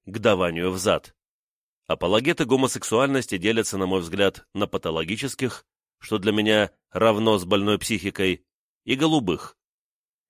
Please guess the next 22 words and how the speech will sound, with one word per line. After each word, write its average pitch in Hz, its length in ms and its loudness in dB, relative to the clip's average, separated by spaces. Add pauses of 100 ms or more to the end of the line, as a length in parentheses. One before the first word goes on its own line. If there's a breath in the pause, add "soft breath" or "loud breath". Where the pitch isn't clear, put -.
Если 123 320 2
первым 120 400 4
всё 113 240 0
равно, 110 340 4
где 85 300 0
и 78 60 -2
как – - 320 -2 (360)
именно 110 440 2
они 110 200 4
являются 85 540 0
основной 92 400 0
массой 85 380 -2
туалетных 87 720 -2
и 95 80 -6
банных 85 420 -2
клиентов, 117 600 -2 (520)
то 104 120 2
на 117 100 4
второй 110 300 4
группе 135 340 0
держится 92 540 0
гомосексуальность. 78 1040 -4